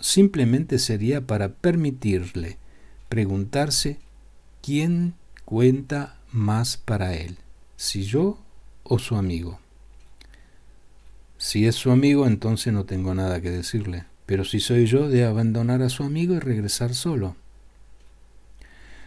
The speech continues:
Más adelante, el otro podrá regresar también, pero yo les digo que ellos se aferran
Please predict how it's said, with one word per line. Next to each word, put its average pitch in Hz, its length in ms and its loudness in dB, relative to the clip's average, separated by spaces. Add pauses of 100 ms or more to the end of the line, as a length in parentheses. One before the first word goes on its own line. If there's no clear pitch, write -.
(120)
Más 107 200 2
adelante, 123 720 4 (260)
el 113 160 -2
otro 120 320 0
podrá 95 400 -4
regresar 90 560 2
también, 90 400 -2 (500)
pero 104 260 4
yo 127 280 4
les 117 400 0
digo 98 400 0
que 104 240 0
ellos 131 400 0
se - 200 0
aferran 156 580 -2